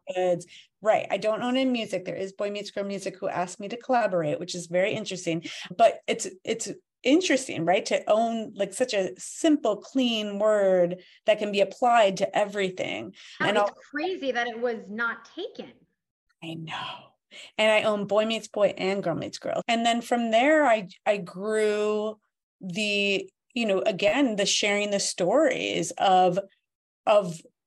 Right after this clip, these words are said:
Speaker 1: a boy and a girl, a girl and a girl, but, and, and that's what I've led. So throughout, you know, our twenty years, our blog has stories about activists, about scientists, about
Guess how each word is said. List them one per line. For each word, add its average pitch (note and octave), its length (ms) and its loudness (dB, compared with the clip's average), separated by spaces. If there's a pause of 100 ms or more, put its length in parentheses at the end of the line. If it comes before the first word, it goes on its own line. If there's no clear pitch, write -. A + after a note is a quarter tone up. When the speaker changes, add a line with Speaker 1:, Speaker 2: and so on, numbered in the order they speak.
(540)
Speaker 1:
a F#3+ 120 2
boy D#3+ 540 4
and A3 160 -2
a G#3 80 0
girl, F3+ 560 6
a - 80 4
girl F3 380 2
and G3+ 100 0
a F3 60 -2
girl, F#3+ 340 4
but, F#3+ 160 2
and, G3+ 240 -2
and G3+ 180 -2
that's F#3+ 240 -2
what G3+ 80 -2
I've G3 200 2
led. G#3 260 2
So G3+ 180 -2
throughout, F#3+ 520 2 (260)
you G#3+ 80 -6
know, G3+ 80 4
our F3+ 80 6
twenty G#3 480 0
years, G3+ 380 2
our E3+ 100 2
blog F#3 460 4
has F#3 280 0
stories F#3+ 440 2
about G3 480 2
activists, E3+ 800 -2 (260)
about F#3 480 4
scientists, A#3 1040 0
about F3+ 520 4